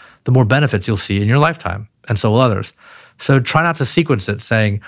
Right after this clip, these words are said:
"Oh, right now I'm really busy doing my job, and then I'll take care of my family, and then I'll spend time with my kids,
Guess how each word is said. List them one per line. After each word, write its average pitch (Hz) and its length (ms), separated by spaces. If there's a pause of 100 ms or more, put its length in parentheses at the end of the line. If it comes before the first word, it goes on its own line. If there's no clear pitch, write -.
(180)
"Oh, 139 60
right 143 100
now 165 120
I'm 135 80
really 156 140
busy 127 500 (180)
doing 135 200
my 113 140
job, 101 480 (260)
and 143 100
then 185 100
I'll 165 80
take 147 180
care 147 140
of 135 40
my 120 160
family, 110 580 (380)
and 120 120
then 127 100
I'll 117 60
spend 110 200
time 113 160
with 107 80
my 101 160
kids, 104 480